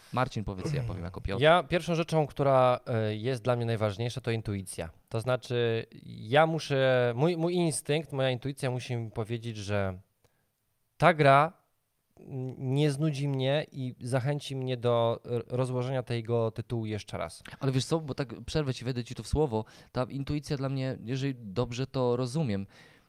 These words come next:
Speaker 1: to, to jest chyba to pierwsze spotkanie z grą, prawda?
Speaker 2: Tak.
Speaker 1: To, to pierwsze spotkanie jest bardzo istotne. Ja w ogóle lubię te pierwsze spotkania z grą, bo one oczywiście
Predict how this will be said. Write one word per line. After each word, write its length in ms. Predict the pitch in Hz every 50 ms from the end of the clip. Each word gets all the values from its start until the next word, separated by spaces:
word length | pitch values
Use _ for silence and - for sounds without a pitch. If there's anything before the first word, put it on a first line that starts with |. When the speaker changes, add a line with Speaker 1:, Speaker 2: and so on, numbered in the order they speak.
| _ -
Speaker 1:
to, 140 | - 127
to 120 | - - 143
jest 80 | - -
chyba 100 | 143 147
to 80 | -
pierwsze 260 | - 156 151 - - -
spotkanie 440 | - - - - 127 113 101 98
z 60 | 92 92
grą, 200 | - - 87 92
prawda? 320 | - 101 101 113 139 160
Speaker 2:
Tak. 220 | 131 104 - -
Speaker 1:
To, 140 | - - 143
to 140 | - - 175
pierwsze 260 | - 190 180 - 185
spotkanie 340 | 151 - 175 - - 185 170
jest 120 | 165 151
bardzo 240 | 147 170 156 143 156
istotne. 400 | 147 151 - - 165 147 - 123
Ja 80 | 127 135
w 40 | 151
ogóle 180 | 160 175 165
lubię 220 | 170 190 175 147 131
te 120 | - 110
pierwsze 260 | 110 107 - - 110
spotkania 460 | - - 113 - - 113 110 110 107
z 60 | 101 107
grą, 240 | 110 110 110 113
bo 200 | 113 131 139 127
one 280 | - 135 151 156 156 113
oczywiście 560 | 143 - 160 156 156 147 - - 170 151 147